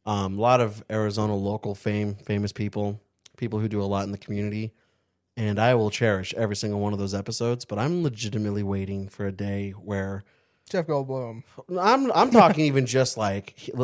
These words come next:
Speaker 1: heroes of ours, like, like, just being like, for some reason, I, one day we're just hanging out and I get a fucking email from, like, our publicist that says, "Hey, did you, uh,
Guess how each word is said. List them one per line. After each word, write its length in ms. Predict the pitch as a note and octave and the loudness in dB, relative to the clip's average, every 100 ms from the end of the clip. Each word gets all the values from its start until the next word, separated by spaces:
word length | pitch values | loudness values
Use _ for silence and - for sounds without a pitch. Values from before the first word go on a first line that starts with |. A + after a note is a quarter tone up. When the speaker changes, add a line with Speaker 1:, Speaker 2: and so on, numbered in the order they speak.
| A#2+ | -2
Speaker 1:
heroes 440 | - B2+ A#2 G#2 | -2 0 2 0
of 120 | G2 F#2+ | -4 -6
ours, 400 | F#2+ F#2+ - - | -8 -8 -8 -2
like, 340 | G#2+ G#2+ G#2+ | -2 -2 -2
like, 160 | A2+ G2 | -4 -2
just 200 | B2 A#2 | -4 0
being 160 | C3 | 0
like, 140 | A#2+ - | 0 0
for 100 | C3 | -2
some 320 | - F3+ F#3 | 2 2 4
reason, 340 | E3 D#3 C3+ | 4 2 2
I, 300 | B2+ C3+ C#3 C3 - - | 2 0 0 -6 -18 -2
one 280 | D#3 G3+ A3 | 4 4 6
day 200 | G3+ F#3+ | 6 6
we're 160 | F3 | 4
just 200 | D#3+ D#3 C3 | 2 0 2
hanging 300 | D3+ D3+ C3+ | 2 4 4
out 260 | B2 A#2+ | 4 2
and 140 | B2 A#2 | 0 0
I 140 | C3 | 0
get 180 | C#3 C#3+ | 2 2
a 40 | |
fucking 360 | C3+ B2 B2 B2 | 2 -2 -2 -6
email 480 | A#2 A#2 A2 G#2 G#2 | -4 -2 -2 -2 -4
from, 240 | - A2 | 0 2
like, 160 | A2 A2 | 2 2
our 100 | A2 | 0
publicist 680 | - A#2 A2+ G#2+ A2 G2+ - | 2 -2 0 -4 -2 -4 -4
that 120 | G2+ | -4
says, 380 | - G#2+ G#2+ G2+ - - _ _ | -2 -2 -2 -4 -14 -20 _ _
"Hey, 180 | F3 F#3+ | 0 2
did 180 | C#3 C3 | 0 -2
you, 300 | G#3 B3+ - _ _ - | -2 -2 -6 _ _ 0
uh, 360 | D3+ C3+ A2+ | 4 4 4